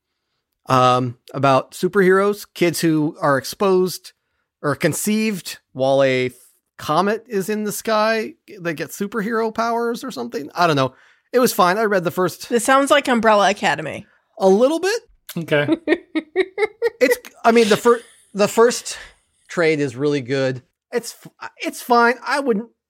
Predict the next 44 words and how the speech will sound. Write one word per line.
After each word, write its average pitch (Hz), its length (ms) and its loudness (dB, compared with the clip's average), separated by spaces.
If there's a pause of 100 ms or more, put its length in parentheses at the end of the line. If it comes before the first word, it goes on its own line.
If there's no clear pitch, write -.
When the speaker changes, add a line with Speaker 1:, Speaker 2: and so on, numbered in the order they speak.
(200)
Speaker 1:
go 180 180 0
out 170 120 4
of 165 40 0
your 160 100 0
way 147 160 0
to 175 100 -2
read 175 220 -2
it, 190 120 -4
but 175 120 -4
if 180 160 -8
you, 185 80 -4
like, 185 320 -4 (280)
are 165 120 0
in 165 100 2
the 156 80 2
library 147 640 0
and 151 80 -2
it's 156 100 -8
sitting 123 240 -6
there, 156 140 -6
go 185 160 -8
ahead. 143 260 -6 (420)
Speaker 3:
I've 170 380 0
purposefully 170 540 0
avoided 147 320 0
reading 143 400 0
any 143 200 0
J 135 200 -2
M 127 100 -6
S 127 160 -6
comics 127 680 -10
just 180 300 0
for 156 140 -4
the 143 120 -2
show. - 400 -2 (640)
<laughs> - 640 -20
Speaker 1:
Not 151 220 2
a 135 60 4
bad 117 200 0
call. 95 160 -8 (540)
Uh, 165 320 6 (220)
acting 226 360 4
President 202 520 2
Luchenko 190 760 -2